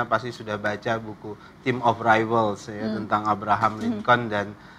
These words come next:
Speaker 1: uh, William Henry Seward, ya.
Speaker 2: Hmm.
Speaker 1: Bayangkan William Henry Seward itu menyebut Lincoln itu, itu monyet begitu loh. Mohon maaf, eh, dia menyebutkan monyet, tapi Abraham Lincoln ketika jadi presiden itu bareng-bareng. Kenapa?
Speaker 2: Tapi itu
Speaker 1: Karena
Speaker 2: tidak apple to
Speaker 1: ka-,
Speaker 2: apple.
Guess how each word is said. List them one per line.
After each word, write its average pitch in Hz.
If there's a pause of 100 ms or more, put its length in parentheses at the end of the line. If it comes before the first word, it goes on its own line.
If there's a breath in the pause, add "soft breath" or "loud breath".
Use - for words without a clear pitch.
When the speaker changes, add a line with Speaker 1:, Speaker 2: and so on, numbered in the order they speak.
Speaker 1:
uh, 110
William 110
Henry 107
Seward, 107
ya. 107
Speaker 2:
Hmm. 110 (180 loud breath)
Speaker 1:
Bayangkan 131
William 120
Henry 123
Seward 127
itu 131
menyebut 123
Lincoln 123
itu, 143 (340)
itu 135
monyet 147
begitu 117
loh. 107
Mohon 113
maaf, 123
eh, 120 (260)
dia 131
menyebutkan 117
monyet, 120
tapi 156 (240 loud breath)
Abraham 123
Lincoln 190
ketika 139
jadi 113
presiden 131
itu 208 (320 soft breath)
bareng-bareng. 127
Kenapa? 143
Speaker 2:
Tapi 185
itu -
Speaker 1:
Karena -
Speaker 2:
tidak 254
apple 262
to -
Speaker 1:
ka-, 254
Speaker 2:
apple. 180